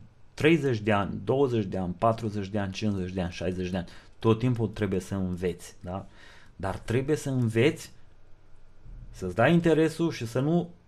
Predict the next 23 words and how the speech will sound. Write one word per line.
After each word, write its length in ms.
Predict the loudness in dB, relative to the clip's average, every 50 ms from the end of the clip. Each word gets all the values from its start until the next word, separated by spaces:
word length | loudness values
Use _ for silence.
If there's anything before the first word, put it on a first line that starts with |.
| -20 -20 -20 -12
arăți 560 | -2 2 4 6 8 10 10 8 8 6 0 -6
cu 140 | -4 -2
degetul: 540 | 4 6 6 6 8 6 4 2 2 -2 -2 -2 -8 -4
„Uite, 340 | 2 4 4 4 4 6 8
ăla 220 | 8 10 12 10
e 40 | 10
de, 140 | 10 6 4
din 240 | 4 4 4 4 6
cauza 480 | 10 10 12 12 12 10 10 8 8
lui 180 | 8 8 6 6
ăla 320 | 8 10 10 12 12 12 12
n-am 320 | 10 10 10 10 10 10
avut 360 | 8 6 6 4 0 0 4
eu 380 | 4 4 6 6 4 0 -2 -4 -6 -8 -8 0
job 260 | 6 6 6 6 6
bun, 280 | 2 0 0 0 0 0 -4 -12 -18 -20 -20 -16 -6
din 160 | -2 -2 0
cauza 760 | 6 10 10 10 10 10 8 8 8 10 10 8 8 6 4 0 -6 -2
nemților, 680 | 0 4 6 6 6 6 6 4 2 6 8 8 8 8
uh, 400 | 8 8 8 8 6 4 0 -4
suntem 340 | -2 0 0 2 2 2 0
noi 200 | 2 2 2 2
așa.” 340 | 2 0 0 -2 -2 -2